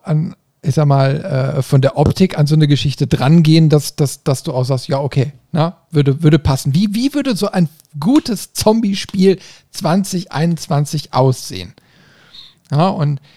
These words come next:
ich meine, heutzutage wird ja auch nicht mehr ganz so viel experimentiert. Ich meine, Ego-Shooter ist Ego-Shooter. Verstehst du, so an den Ansichten und so. Ähm, ähm, da, ja, du weißt, glaub ich, was ich meine, oder? Ich meine,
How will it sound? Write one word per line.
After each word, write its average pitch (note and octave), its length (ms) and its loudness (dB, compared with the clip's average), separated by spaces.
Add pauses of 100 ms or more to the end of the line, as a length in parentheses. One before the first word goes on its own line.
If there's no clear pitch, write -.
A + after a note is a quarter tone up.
(140)
ich C3 100 -4
meine, E3 340 2
heutzutage D#3+ 500 0
wird D#3+ 120 -4
ja E3 80 -4
auch D#3 60 -2
nicht D3 140 0
mehr D3 100 0
ganz D3+ 200 -4
so D#3+ 80 -2
viel D3 360 -4
experimentiert. C3+ 880 0
Ich D#3+ 140 -12
meine, C#3+ 320 -2
Ego-Shooter D#3 800 -4
ist F3+ 240 -10
Ego-Shooter. B2+ 680 -2
Verstehst D3+ 380 -2
du, D#3 40 0
so C#3 120 -2
an C3+ 140 -2
den C#3 100 -2
Ansichten C3+ 500 -2
und A#2 140 -12
so. A#2 220 -10 (500)
Ähm, B2+ 400 0 (800)
ähm, B2 640 -4 (580)
da, C#3 340 -4 (1400)
ja, C3+ 260 -2 (920)
du F3+ 200 -6
weißt, D#3+ 440 2
glaub C3+ 180 2
ich, A#2+ 140 0
was A#2+ 160 -2
ich A2 100 -8
meine, G2+ 320 -8
oder? F3+ 240 -2
Ich G3 140 -6
meine, F3 220 -2